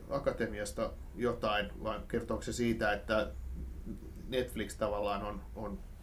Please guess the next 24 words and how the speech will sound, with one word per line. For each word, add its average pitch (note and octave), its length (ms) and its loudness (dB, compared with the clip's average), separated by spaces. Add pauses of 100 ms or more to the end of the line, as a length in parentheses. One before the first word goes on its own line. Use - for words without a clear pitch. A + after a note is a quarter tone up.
(400)
niin A2+ 140 -6
kuin A2 120 -6
nou-, G#2+ 220 2
noussut A2 400 0
varteenotettavaksi G#2+ 680 0
tekijäksi, G#2 600 0 (340)
ja A2 160 2 (880)
ehkä A2 200 -4
se A#2 80 -2
kertoo C3 300 4
siitä B2 340 6
ja A2+ 160 8
sit, - 200 -2 (1200)
siitä A#2 360 4 (240)
enemmänkin. G#2 580 0
Ja G#2+ 160 2 (600)
tietysti C3 240 6
Roomahan C3+ 420 8
on A#2+ 140 4 (1300)
tosiaan C3+ 280 10
Netflix-tuotanto, B2 720 8
mutta G#2+ 340 2 (360)
onhan B2 200 -2
sitä - 280 6